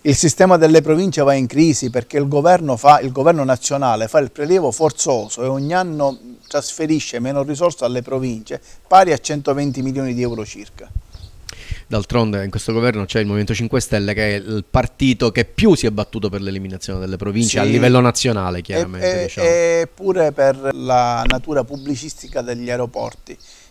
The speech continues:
Speaker 2: Mm.
Speaker 1: Eh, però io non vedo assolutamente niente, no? Eh, qua lo dico a chiare lettere, c'è un sottosegretario in provincia di Trapani che pure ha, eh, l'ardire di, eh, <laughs>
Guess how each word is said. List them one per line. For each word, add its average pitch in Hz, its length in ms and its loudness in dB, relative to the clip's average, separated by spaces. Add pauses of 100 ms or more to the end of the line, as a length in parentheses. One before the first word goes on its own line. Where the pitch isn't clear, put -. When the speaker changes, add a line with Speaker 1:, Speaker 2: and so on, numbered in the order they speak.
Speaker 2:
Mm. 90 60 -12
Speaker 1:
Eh, 135 460 -14
però 165 240 0
io 160 180 2
non 143 180 -4
vedo 156 180 -2
assolutamente 151 720 -6
niente, 131 400 -6
no? 160 340 -6
Eh, 135 240 -18
qua 147 200 0
lo 127 160 -4
dico 147 280 -6
a 113 60 -8
chiare 123 260 -10
lettere, 131 500 -10 (380)
c'è 135 140 -10
un 127 140 -6
sottosegretario 127 800 -6
in 110 80 -10
provincia 123 380 -10
di 123 140 -12
Trapani 135 500 -8
che - 160 -18 (420)
pure 120 380 -14
ha, 120 320 -12
eh, - 360 -20
l'ardire 120 520 -10
di, 113 300 -12 (480)
eh, - 640 -20 (640)
<laughs> - 320 -16